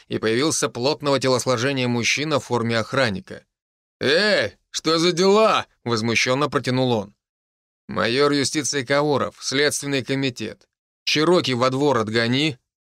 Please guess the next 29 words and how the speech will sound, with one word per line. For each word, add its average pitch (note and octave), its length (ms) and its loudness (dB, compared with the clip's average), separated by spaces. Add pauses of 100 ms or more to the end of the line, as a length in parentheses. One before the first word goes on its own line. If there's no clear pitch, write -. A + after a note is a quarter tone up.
(340)
Пока A2+ 320 0
охранник D#3+ 440 0
хлопал C#3 340 -6
глазами, C3+ 600 0 (180)
он G#2 180 -4
сел C#3+ 240 0
за A2+ 200 2
руль G3 280 2 (140)
и A#2 140 -2
быстро G#3+ 440 2
разогнал D#3+ 480 2
свой B2+ 320 0
"Форд". - 500 -6 (840)
"Неважная D#3 680 -2
у F3 80 2
вас C#3+ 200 0
охрана, A2+ 420 0
Роман A2 240 0
Витальевич", — G#2+ 640 0
с - 160 -6
иронией A#2 380 0
заметил G#2+ 460 -2
Кауров. G#2 600 -6 (640)
"У G#2+ 220 -2
вас B2+ 260 -2
будет A2+ 340 -4
лучше", — G#2 540 -4 (260)
усмехнулся A#2 640 -2
Туголуков. A2+ 760 -4